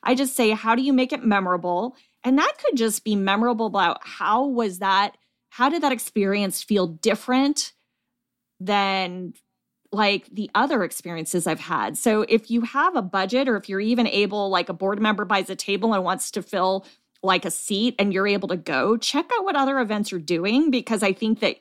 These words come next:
it'll give you a sense of how you might be able to position your organization a little different and maybe use some of your corporate ideas to help with that. I also think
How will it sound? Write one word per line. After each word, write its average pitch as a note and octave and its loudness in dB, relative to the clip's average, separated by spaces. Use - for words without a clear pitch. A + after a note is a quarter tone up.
it'll G3 4
give G#3+ 2
you A#3+ 4
a A3+ 4
sense G#3+ -2
of G3+ -6
how F#3+ 0
you G3+ -2
might F#3+ -2
be G3+ -4
able F#3+ -4
to E3+ -8
position G3 -2
your F#3+ 0
organization F#3 0
a F3 -2
little F3 0
different C#4 0
and G#3+ 4
maybe G3 2
use G3+ -4
some G3+ -2
of F#3+ 0
your F3+ -6
corporate G3 -2
ideas G3 0
to F#3+ -12
help G#3 0
with D4 -2
that. E4+ 0
I G#3+ 0
also A3+ 0
think A3 -4